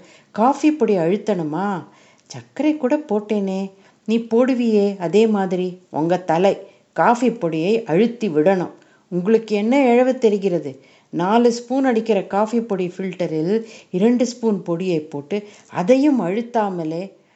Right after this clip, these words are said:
"அழுத்தினேனே, ஃபில்டர் விட்டுக்கவே மாட்டேங்கிற அளவு அழுத்தினேனே."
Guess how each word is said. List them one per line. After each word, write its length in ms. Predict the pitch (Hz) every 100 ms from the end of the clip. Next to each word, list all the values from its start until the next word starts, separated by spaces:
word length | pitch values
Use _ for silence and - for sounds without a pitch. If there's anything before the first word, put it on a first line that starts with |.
| _ _
"அழுத்தினேனே, 960 | 208 247 247 294 269 247 220 247 262 - _ _ _ _ -
ஃபில்டர் 380 | 220 247 294 226
விட்டுக்கவே 760 | 196 - - - 262 247 277 285
மாட்டேங்கிற 500 | 247 233 240 247 233
அளவு 300 | 214 202 240
அழுத்தினேனே." 960 | 247 226 233 254 233 226 214 254 254 -